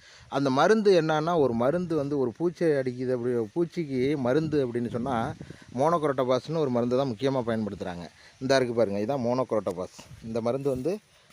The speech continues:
மோனோக்ரோட்டோபாஸ்னு சொல்றது. இந்த மருந்தை தான் பயன்படுத்துறாங்க. இது வந்து ஒரு, ஒரு லிட்டரு வந்து எழுநூறு ரூபா விக்குது. இது ஒரு ஐம்பது மரம் இருக்கு அப்படின்னு சொன்னாக்க ஒரு, ஒரு லிட்டருக்கு மேலேயே தேவைப்படும்.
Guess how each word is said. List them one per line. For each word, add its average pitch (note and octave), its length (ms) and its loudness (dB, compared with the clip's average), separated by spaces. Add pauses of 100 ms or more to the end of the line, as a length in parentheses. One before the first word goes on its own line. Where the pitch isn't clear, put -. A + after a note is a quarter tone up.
மோனோக்ரோட்டோபாஸ்னு C3 880 0
சொல்றது. F#2 380 -10 (320)
இந்த C#3+ 200 -2
மருந்தை D3 300 2
தான் D#3 140 2
பயன்படுத்துறாங்க. A2+ 640 -4 (400)
இது D3+ 200 4
வந்து F3 460 6
ஒரு, D3 180 6 (480)
ஒரு B2+ 200 -2
லிட்டரு D3+ 380 0
வந்து D3 500 -2
எழுநூறு D3 420 2
ரூபா D3 120 4
விக்குது. F#2+ 320 -4 (880)
இது D3+ 200 4 (480)
ஒரு C3 260 2
ஐம்பது E3 400 2
மரம் F3 300 2
இருக்கு C#3+ 260 0
அப்படின்னு C3 320 -4
சொன்னாக்க B2+ 540 -2
ஒரு, A2 260 -2
ஒரு A#2 180 0
லிட்டருக்கு C3+ 280 -2
மேலேயே C3 380 2
தேவைப்படும். G#2 540 -6